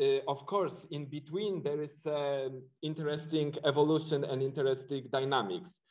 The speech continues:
So for a qu-, quantum computer, the most essential part is, for example, the coherence, which is much shorter. Uh, and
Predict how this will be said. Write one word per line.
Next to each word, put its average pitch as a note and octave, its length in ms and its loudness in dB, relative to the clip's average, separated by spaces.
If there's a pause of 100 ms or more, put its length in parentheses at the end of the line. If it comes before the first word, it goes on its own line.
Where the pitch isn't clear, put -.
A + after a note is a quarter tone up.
(340)
So C#3+ 180 6
for D3+ 180 6
a D3 60 8
qu-, D3+ 160 -2
quantum G3 420 4
computer, D3+ 480 2
the C#3+ 200 4
most E3 320 4
essential E3 480 2
part D3+ 380 4
is, C3+ 120 -8
for D3 140 2
example, D3 400 -2
the C#3 100 2
coherence, C#3 540 0
which B2 180 -2
is B2+ 140 -12
much C#3+ 220 -2 (280)
shorter. A2 560 2 (560)
Uh, A#2 40 2 (480)
and C#3 320 0